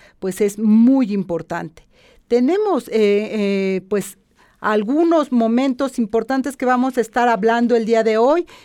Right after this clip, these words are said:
Yo soy Lucía Lagunes Huerta y me da muchísimo gusto que esté usted aquí acompañándonos en Ellas en las Urnas.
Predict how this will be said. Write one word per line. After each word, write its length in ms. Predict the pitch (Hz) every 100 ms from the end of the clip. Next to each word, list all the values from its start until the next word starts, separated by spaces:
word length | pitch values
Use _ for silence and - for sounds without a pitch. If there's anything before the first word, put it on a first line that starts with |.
| -
Yo 220 | 196 240
soy 240 | 240 262 254
Lucía 500 | 226 196 254 254 233
Lagunes 440 | 214 220 233 220
Huerta 260 | 226 226 247
y 60 |
me 100 | 233
da 140 | 220 220
muchísimo 640 | 220 208 254 240 233 220
gusto 400 | 208 226 247 240
que 80 | 185
esté 420 | 185 - 233 240 _ _ _
usted 420 | - 185 - 226 214
aquí 440 | 202 214 226 240 185
acompañándonos 1120 | 196 190 190 202 208 220 226 233 233 240 -
en 300 | 214 233 233
Ellas 380 | - 220 208 202
en 100 | 202
las 220 | 185 -
Urnas. 360 | 285 247 269